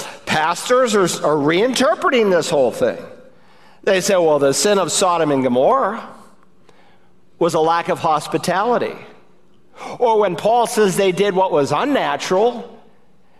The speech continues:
now we have pulpits that are saying, "Well, what was unnatural is if you were heterosexual and you lived out a homosexual lifestyle, or if you were a homosexual and you lived out a heterosexual lifestyle,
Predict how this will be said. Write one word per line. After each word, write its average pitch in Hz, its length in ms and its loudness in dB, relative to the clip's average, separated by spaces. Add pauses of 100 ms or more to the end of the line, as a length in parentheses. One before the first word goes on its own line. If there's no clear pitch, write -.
(120)
now 208 240 2
we 226 100 2
have 180 240 -2
pulpits 180 460 -2
that 190 100 2
are 185 80 2
saying, 185 260 0
"Well, 180 200 2
what 233 140 2
was 185 100 0
unnatural 208 640 0
is 165 100 -2
if 185 220 0
you 185 100 2
were 156 160 2
heterosexual 190 840 0
and 160 80 0
you 151 100 4
lived 165 240 2
out 165 240 2
a - 380 -4
homosexual 185 680 0
lifestyle, 143 720 -2
or 196 140 2
if 185 100 -4
you 180 100 2
were 160 80 4
a 156 60 0
homosexual 202 720 0
and 180 80 0
you 180 80 2
lived 185 220 2
out 190 220 0
a 160 220 0
heterosexual 190 720 0
lifestyle, 170 320 0